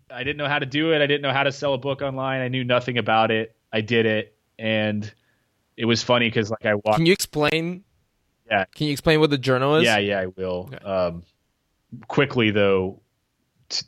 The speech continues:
Speaker 1: because I decided to do that, it was like I walked down to my basement where I had all these, like, different journals, which were all the different habits that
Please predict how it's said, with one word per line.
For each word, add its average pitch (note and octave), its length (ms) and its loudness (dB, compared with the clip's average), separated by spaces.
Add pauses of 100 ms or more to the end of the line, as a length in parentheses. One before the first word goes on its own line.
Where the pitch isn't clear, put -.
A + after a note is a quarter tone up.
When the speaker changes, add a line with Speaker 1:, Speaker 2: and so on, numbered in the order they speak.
(160)
Speaker 1:
because C#3+ 480 2
I C3 80 2
decided A#2 360 -2
to G2+ 60 -16
do G2+ 140 -6
that, A2 140 2
it G#2+ 80 -4
was F#2+ 140 -8
like F#2+ 200 -4
I G2+ 100 -6
walked G#2 300 0
down G2+ 240 0
to G#2 100 -8
my F#2+ 140 -2
basement F#2 640 -4 (680)
where G2+ 160 2
I F#2+ 60 4
had G2 160 2
all G2 120 2
these, G2 220 -4
like, F#2 160 -2
different G#2 280 -4
journals, G2+ 360 0
which F#2 160 -4
were G2+ 80 4
all G3+ 120 6
the G2+ 80 2
different F#2+ 300 0
habits B2 580 0
that F2+ 420 -4